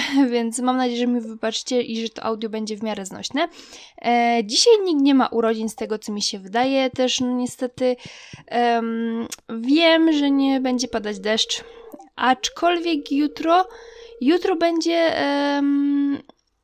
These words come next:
burza. To oznacza, że prawdopodobnie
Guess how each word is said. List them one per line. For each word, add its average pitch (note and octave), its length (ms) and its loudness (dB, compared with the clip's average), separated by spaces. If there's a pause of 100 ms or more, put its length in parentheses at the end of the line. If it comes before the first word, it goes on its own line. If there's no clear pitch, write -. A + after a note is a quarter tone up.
(140)
burza. A3+ 560 0 (880)
To - 180 0
oznacza, D4+ 800 0
że C4 240 0
prawdopodobnie C4+ 1400 -2